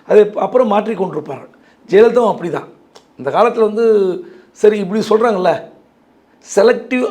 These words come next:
அம்னீஷியான்னு அந்த வார்த்தையை தமிழ்நாட்டு அரசியலில் யார் பயன்படுத்தி, உலகத்துக்கே தெரி-, தமிழ்நாட்டு அரசியலே தெரியாதுங்க. யார் சொன்னாங்க? அத்வானியா. யார் சொன்னது?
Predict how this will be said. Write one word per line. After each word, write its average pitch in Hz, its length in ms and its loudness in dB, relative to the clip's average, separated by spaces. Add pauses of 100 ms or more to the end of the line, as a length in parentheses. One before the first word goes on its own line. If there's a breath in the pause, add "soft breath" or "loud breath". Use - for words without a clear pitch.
(120)
அம்னீஷியான்னு 190 600 -2
அந்த 156 100 -8
வார்த்தையை 180 540 -2 (760)
தமிழ்நாட்டு 208 600 0
அரசியலில் 160 640 -4 (840)
யார் 190 280 2
பயன்படுத்தி, 165 520 -4
உலகத்துக்கே 226 500 2
தெரி-, 190 220 0
தமிழ்நாட்டு 220 340 2
அரசியலே 214 400 2
தெரியாதுங்க. 185 480 2 (960)
யார் 202 240 2
சொன்னாங்க? 147 260 -8 (720)
அத்வானியா. 175 520 0 (480)
யார் 214 240 0
சொன்னது? 185 260 -6